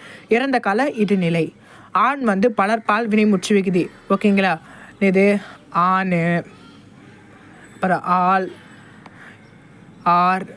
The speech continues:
அது இதெல்லாம் வந்துச்சுன்னு வச்சிங்களா, இதெல்லாம் வந்துச்சுன்னு வச்சிங்க,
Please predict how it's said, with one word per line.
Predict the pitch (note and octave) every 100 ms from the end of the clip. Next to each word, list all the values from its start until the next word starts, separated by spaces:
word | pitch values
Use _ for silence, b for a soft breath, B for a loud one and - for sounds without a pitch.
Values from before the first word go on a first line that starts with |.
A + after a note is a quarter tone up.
| - -
அது | G3 A3+ A3+
இதெல்லாம் | A#3 A3+ A3+ A3
வந்துச்சுன்னு | A3 G#3 F#3+
வச்சிங்களா, | - F3 G3 F3 B B
இதெல்லாம் | - A#3+ B3 A#3
வந்துச்சுன்னு | A3+ G#3+ G3
வச்சிங்க, | F3+ F#3+ C4